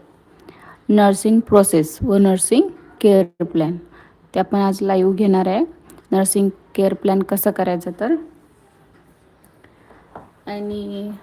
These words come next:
सर्वप्रथम तुम्ही जर चॅनलवरती नवीन असाल तर प्लीज आपल्या नर्सिंगला भ-, नर्सिंग चॅनलला भरपूर सपोर्ट द्या आणि चॅनलला लगेच सबस्क्राईब करून घ्या.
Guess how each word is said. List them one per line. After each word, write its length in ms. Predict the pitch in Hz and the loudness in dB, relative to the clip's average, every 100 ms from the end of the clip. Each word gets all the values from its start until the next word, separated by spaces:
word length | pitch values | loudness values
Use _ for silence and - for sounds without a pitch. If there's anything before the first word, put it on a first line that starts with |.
| - | -8
सर्वप्रथम 520 | - 220 214 214 214 214 | -2 0 0 -4 -4 -6
तुम्ही 240 | 214 208 | -2 -2
जर 100 | 208 | -2
चॅनलवरती 640 | 208 208 196 196 185 - | 0 0 0 -2 -4 -4
नवीन 380 | 202 185 180 196 | -2 -2 0 0
असाल 400 | 196 - 202 196 202 - _ - - _ _ | -2 -4 -4 -4 -6 -12 _ -20 -20 _ _
तर 140 | 202 196 | -4 -4
प्लीज 320 | 190 202 196 | -2 -4 -4
आपल्या 300 | 190 180 202 | -8 -6 -4
नर्सिंगला 720 | 202 196 190 202 196 196 202 196 | -2 -4 -6 -6 -6 -6 -8 -8
भ-, 560 | 185 180 180 175 175 | -8 -8 -8 -8 -6
नर्सिंग 360 | 190 196 202 208 | -6 -4 -4 -6
चॅनलला 360 | 196 196 190 | -4 -4 -4
भरपूर 420 | 190 196 175 - 190 | -4 -4 -4 -6 -6
सपोर्ट 380 | - 196 202 | -6 -4 -6
द्या 220 | 180 196 202 202 - - - _ _ | -4 -4 -6 -8 -20 -20 -20 _ _
आणि 580 | 196 196 190 190 190 190 185 - _ _ _ _ _ - _ _ | -4 0 0 0 0 -2 -4 -10 _ _ _ _ _ -20 _ _
चॅनलला 420 | 208 202 196 190 185 | -8 -6 -4 -6 -4
लगेच 240 | 180 185 | -6 -6
सबस्क्राईब 420 | 202 202 - 202 | -10 -10 -6 -4
करून 380 | 202 202 202 202 | -4 -6 -4 -2
घ्या. 140 | 196 | -4